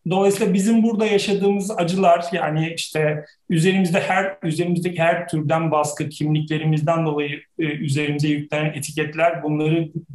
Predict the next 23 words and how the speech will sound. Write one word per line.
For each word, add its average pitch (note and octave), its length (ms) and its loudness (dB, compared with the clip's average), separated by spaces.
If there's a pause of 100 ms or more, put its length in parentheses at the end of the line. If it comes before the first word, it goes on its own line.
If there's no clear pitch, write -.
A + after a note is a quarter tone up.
bunların E3 380 4
bizi F3 360 2 (380)
eziyor, F#3 360 2
sıkıştırıyor, F3 680 -2
baskılıyor E3+ 520 0
olmasına, E3 800 0 (400)
e, D3+ 280 0
karşı - 720 -2 (180)
belki F#3 300 0
de F3 100 0
dünyanın G3 340 0
en G#3 120 0
militarist G3+ 580 0
devletlerinden F#3 720 0
biri F3+ 180 0
diyebileceğimiz D3+ 580 -2
İsrail'den D3 760 2
bir, - 360 -4 (260)
e, D3 320 -2
vatandaşın, D3+ 600 2
genç E3 260 0
vatandaşın D3+ 680 -2
diyelim, G#3 340 -2